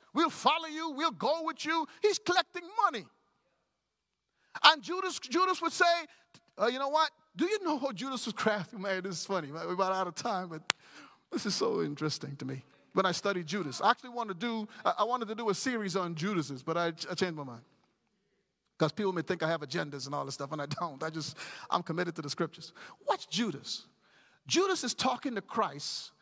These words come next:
and they're having dinner together. Christ says to him, "Go do what you're supposed to do." When are the disciples telling him that? Why did Christ tell him that? He's having dinner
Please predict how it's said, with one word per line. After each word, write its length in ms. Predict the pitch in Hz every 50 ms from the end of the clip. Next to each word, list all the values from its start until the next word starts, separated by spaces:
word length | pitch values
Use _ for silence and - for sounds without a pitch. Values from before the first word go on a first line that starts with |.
| - - - - _
and 160 | - 214 214
they're 100 | 208 214
having 420 | 196 147 233 311 320 302 294 269 202
dinner 360 | 139 - - 277 302 269 240
together. 540 | - - 185 175 - 254 - 170 147 151 131 - _ _ _ _ _ _ _ _ _ _ - - - - - - _
Christ 400 | - - 302 320 370 349 - -
says 280 | - 311 269 262 -
to 120 | - 240 214
him, 260 | 185 240 220 175 165
"Go 140 | 147 170 165
do 140 | 147 220 240
what 180 | 240 - -
you're 60 | 196
supposed 320 | - - - 190 180 - -
to 80 | 160
do." 180 | 147 143 131 - - _ _ - - - - - _ _
When 220 | 165 156 311 403 440 453
are 100 | 415 370
the 80 | 349 330
disciples 480 | 294 247 - 302 294 294 - 269 226
telling 240 | - 302 277 269 240
him 140 | 240 214 185
that? 180 | 160 143 - - _ _ _ _ _ _ _ _ _ _ _ _ _ _ _ _ _ _ _ _ _ _ _ _
Why 260 | 277 311 453 415 453 440
did 160 | 392 - _
Christ 380 | - - 330 320 320 - - -
tell 160 | 302 311 294
him 140 | 269 269 254
that? 220 | 262 226 160 - _ _ _ _ - _ _ _ _
He's 240 | 359 480 440 339 -
having 440 | - 359 381 339 - 302 277 247
dinner 480 | 190 143 - 392 392 302 220 214 240